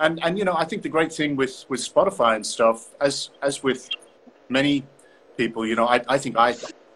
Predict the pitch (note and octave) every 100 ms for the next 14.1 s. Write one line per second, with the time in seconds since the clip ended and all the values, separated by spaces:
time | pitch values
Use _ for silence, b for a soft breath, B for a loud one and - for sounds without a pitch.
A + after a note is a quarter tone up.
0 | _ - A#2+ - - - - A#2+ G#2+ F#2
1 | A2+ A2+ A#2 A2 A2 A2+ G#2 G2 b b
2 | b b b _ _ A#2 G#2 A2+ A2 G#2+
3 | A2 G#2+ A2 G#2+ - A2+ A2+ A2+ G2+ G#2+
4 | G#2 G#2 G2+ C3 C3+ G#2+ G2+ A2 - G#2+
5 | - G#2+ G#2+ A2+ G#2+ - - A#2 A#2 A#2+
6 | G2+ - A2 A2+ A2+ - D3 F3+ A#2+ A2
7 | A#2 G#2+ A2 A2 A#2 A#2 B2 F3 - -
8 | A2+ G#2+ G#2+ - A2+ A2 A2+ A2 A2+ A2
9 | A#2+ D3 B2 A2 G#2 G#2 - A2+ A2 G#2+
10 | b b b - A2 A#2 A#2 A2+ - D3
11 | D#3 - G#2+ A2 A2 A2+ A2+ C3 - G#2
12 | - A2 A2 A#2 A2 A2 C3+ - C3 -
13 | G#2 G2+ G2+ G2 - - - A2+ A2 B2+
14 | A2+